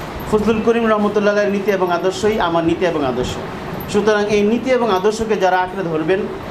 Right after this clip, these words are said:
তারাই হচ্ছেন মূলত আমাকে ভালোবাসা, রাসূলকে ভালোবাসা। যাই হোক, জামাতের সময় যেহেতু কাছাকাছি, এখন আমি সংক্ষেপে এটি টানব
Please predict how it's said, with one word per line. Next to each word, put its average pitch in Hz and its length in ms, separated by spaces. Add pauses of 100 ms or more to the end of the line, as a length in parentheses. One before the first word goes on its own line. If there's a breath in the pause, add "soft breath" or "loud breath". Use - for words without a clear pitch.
(180)
তারাই 196 300
হচ্ছেন 202 320
মূলত 196 400 (800)
আমাকে 202 360
ভালোবাসা, 185 520 (320)
রাসূলকে 208 440
ভালোবাসা। 147 480 (1000)
যাই 208 200
হোক, 226 180 (720)
জামাতের 208 400
সময় 202 220
যেহেতু 190 260
কাছাকাছি, 185 480 (540)
এখন 180 340
আমি 185 260 (460)
সংক্ষেপে 190 400
এটি 185 160
টানব 165 260